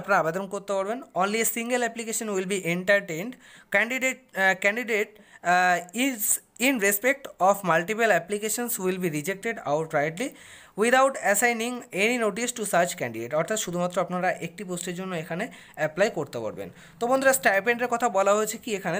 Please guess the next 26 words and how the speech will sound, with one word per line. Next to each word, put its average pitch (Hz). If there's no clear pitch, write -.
দেখতে 175
পাচ্ছেন 196
স্টাইপেন্ড, 190
এখানে 233
আপনাদের 214
প্রত্যেক 214
মাসে 185
স্টাইপেন্ড 190
দেবে 202
for 196
graduate 170
ইঞ্জিনিয়ার্সের 214
জন্য 208
ন -
হাজার 190
টাকা 202
per 160
month 226
এবং 208
for 240
ডিপ্লোমা 240
হোল্ডার্সের 240
জন্য 233
আট 175
হাজার 208
টাকা 202